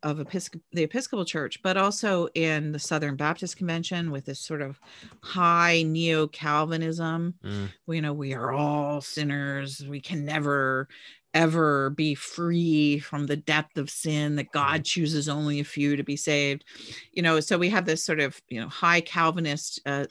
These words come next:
Speaker 1: Baptist thing going
Speaker 2: Yeah.
Speaker 1: on with some circles. And of course, there is, uh, the very theologically rigorous forms of the, of Presbyterianism that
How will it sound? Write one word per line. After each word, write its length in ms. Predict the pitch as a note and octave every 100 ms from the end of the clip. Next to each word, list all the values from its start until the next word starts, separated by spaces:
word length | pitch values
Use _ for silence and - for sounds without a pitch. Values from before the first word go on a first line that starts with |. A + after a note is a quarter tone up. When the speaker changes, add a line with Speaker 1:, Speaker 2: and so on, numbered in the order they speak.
| C#3+ -
Speaker 1:
Baptist 760 | C3 F3 - E3+ - - - - - _
thing 400 | - F#3 F3+ F3+
going 300 | F3 E3 E3
Speaker 2:
Yeah. 60 | D#3+
Speaker 1:
on 400 | D#3 D#3 D#3 D#3
with 200 | D3+ D3
some 260 | - D#3 D#3+
circles. 580 | - D3+ E3 D#3 D#3 -
And 280 | D3 D3+ D#3 _ -
of 140 | D3
course, 400 | - D#3+ D3+ -
there 220 | D#3 D3+
is, 400 | - D3 D3 - - - - - _ _ _
uh, 220 | - C3+ -
the 200 | E3 D3
very 880 | D#3 - G3 F#3+ F3+ E3 D3+ D3+ D#3 - _
theologically 840 | - F#3+ F3 D3 D#3 E3 E3+ E3+ D3
rigorous 800 | D3 D3 D#3 C#3 C#3 C#3 - -
forms 760 | - D#3 C#3+ C#3 C3+ C#3 - -
of 400 | C3+ C#3+ C3+ - _ - - _ -
the, 260 | D3 C#3 G#2+ _ - -
of 160 | C#3+ - -
Presbyterianism 1080 | - F3 E3+ D#3 - F#3+ F#3 D#3 C#3 C#3+ C3+
that 160 | B2